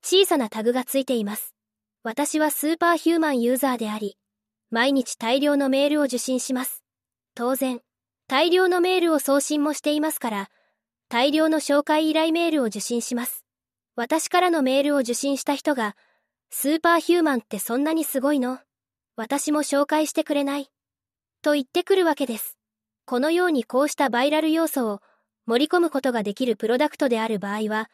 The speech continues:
ぜひ活用するべきです。さて、残り時間も少なくなってきましたが、これから説明する、ソーシャルメディアアンドブロガー向けローンチは、内容も盛りだくさんで、説明するのに時間がかかる。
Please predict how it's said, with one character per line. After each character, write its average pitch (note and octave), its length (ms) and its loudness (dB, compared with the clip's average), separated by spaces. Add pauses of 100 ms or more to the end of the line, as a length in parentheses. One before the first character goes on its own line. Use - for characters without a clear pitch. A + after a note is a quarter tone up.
(500)
ぜ C#4+ 160 2
ひ - 100 -10
活 - 260 -10
用 C#4 160 4
す D4 140 -2
る D4+ 80 -2
べ D#4 120 0
き D4 100 -6
で A#3+ 100 -4
す。 - 200 -12 (500)
さ C4+ 180 -6
て、 A3+ 240 -6 (480)
残 A3+ 240 2
り E4+ 140 4
時 F#4 100 2
間 E4+ 200 4
も A#3+ 100 2
少 - 200 -2
な E4 120 2
く D4+ 100 0
な C4 100 2
っ - 40 -20
て B3 120 -2
き A#3 120 -6
ま B3 100 -2
し - 80 -8
た A3+ 120 -4
が、 F#3+ 220 -6 (600)
こ A#3 140 0
れ B3 100 2
か C#4+ 100 0
ら C#4 100 2
説 B3+ 260 -4
明 C4 180 0
す C4 140 -4
る、 B3 180 0 (500)
ソ C#4+ 220 4
ー E4 40 4
シ F4 100 2
ャ F4 40 4
ル E4+ 100 2
メ E4 120 2
デ D4+ 60 2
ィ C#4+ 120 4
ア B3+ 60 2
ア D4 60 0
ン C#4 80 0
ド B3 100 2
ブ G3+ 120 -2
ロ A3+ 100 2
ガ C4 160 0
ー C#4 40 2
向 C4+ 100 0
け C4+ 120 0
ロ B3 140 0
ー B3+ 40 -2
ン B3 60 -2
チ A#3+ 160 -6
は、 A#3 220 -2 (580)
内 A#3 260 0
容 D4 160 4
も C#4 140 2
盛 A3 220 0
り - 20 -2
だ D4+ 100 2
く - 60 -8
さ D#4 180 -2
ん C#4 60 0
で、 A3 220 -4 (500)
説 B3 300 -2
明 D4 160 4
す D#4 120 -4
る D#4 120 2
の D4+ 80 2
に G#3+ 140 0
時 G3+ 120 -10
間 B3+ 220 -2
が C#4 100 -2
か C#4+ 120 -8
か C#4 120 -4
る。 G#3 160 -6